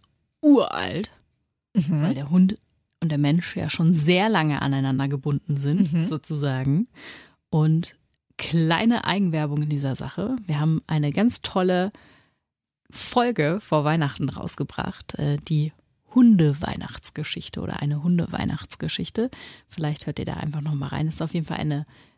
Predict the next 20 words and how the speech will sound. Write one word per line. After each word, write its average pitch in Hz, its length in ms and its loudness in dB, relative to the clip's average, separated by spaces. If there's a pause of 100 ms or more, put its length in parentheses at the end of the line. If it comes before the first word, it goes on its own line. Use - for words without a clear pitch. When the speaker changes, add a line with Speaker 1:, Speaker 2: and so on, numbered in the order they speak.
Speaker 1:
sehr 180 320 2
schöne 202 260 0
Folge 160 320 0
geworden, 147 480 0
wo 147 80 0
Lisa 165 500 -2
euch - 280 -4
ein 147 220 0
bisschen 175 400 -2
die 165 120 -4
Geschichte 185 680 -4
des - 340 -8
Hundes 170 400 2
vom 143 360 -2
Wolf 147 460 -2 (520)
hin 156 260 2
zum 147 320 -2
Hund - 300 -4 (300)
erzählt. - 640 -12 (400)
Speaker 2:
Mhm. 175 260 0